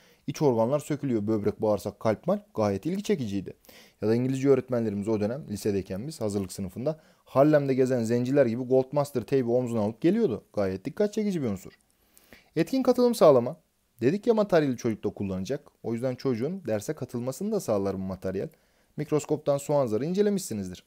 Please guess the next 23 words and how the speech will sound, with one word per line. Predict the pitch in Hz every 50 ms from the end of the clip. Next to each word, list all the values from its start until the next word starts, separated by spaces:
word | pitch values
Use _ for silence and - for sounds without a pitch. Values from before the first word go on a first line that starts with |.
| _
Al | - 131 120
sana | 98 - 92 92 113 139 170 170 _ _
etkin | - 131 - - 151 135
katılım. | - 104 92 - 95 - - - _ _ - - - - _ _ -
Etkileşim | 110 - - 135 135 131 - 160 151
tahtayı | - 151 147 - 151 151
kullanıyorlar. | 151 - 139 127 123 113 107 101 98 101 110 117 - _
Al | - 120 117
sana | 104 - 101 95 98 110 131 139 -
etkin | - 101 - - - 107 107 131 160 175 -
katılım. | - 160 156 - 196 170 98 - - _ _ _ _ _ _ _ _ _ _ _ _ _ - -
Yine | - 175 208 196 170 147 - - _ _ _ _ _ - - _ _ _ _ -
dersi | 107 123 143 165 180 - 226
takibi | - 233 214 208 202 220 208
kolaylaştırır. | 208 - 185 - 127 117 107 101 - - 135 139 160 - _ _ _ _ _ _ _
Bak | - 165 170 -
bu | 226 233 220
bile | 226 220 202
bu | 208
amaçla | 196 180 180 170 - - 147
oluşturulmuş | 143 120 - - - 117 110 104 101 - - -
bir | -
şey. | - 95